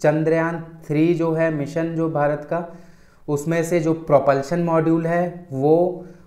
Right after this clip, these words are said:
और साथ ही साथ जो lender module है, तो दोनों separate हो गए थे।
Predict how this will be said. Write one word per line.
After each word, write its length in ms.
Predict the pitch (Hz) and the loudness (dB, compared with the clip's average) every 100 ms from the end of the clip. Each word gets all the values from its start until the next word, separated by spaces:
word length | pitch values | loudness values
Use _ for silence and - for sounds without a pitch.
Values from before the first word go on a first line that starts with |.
| - | -2
और 100 | 135 | -2
साथ 300 | 135 151 147 | 2 2 2
ही 80 | 160 | 0
साथ 180 | 160 | 0
जो 360 | 156 156 156 156 | 0 2 0 0
lender 460 | 147 135 135 143 165 | -2 0 2 2 2
module 420 | 165 156 160 160 | 2 2 2 2
है, 240 | 160 170 160 | 2 0 0
तो 140 | 160 | -2
दोनों 380 | 131 143 147 175 | 0 0 2 -2
separate 540 | 170 143 135 151 165 | 2 2 2 2 2
हो 120 | 165 | 0
गए 180 | 165 165 | 0 0
थे। 200 | 165 175 | 0 -2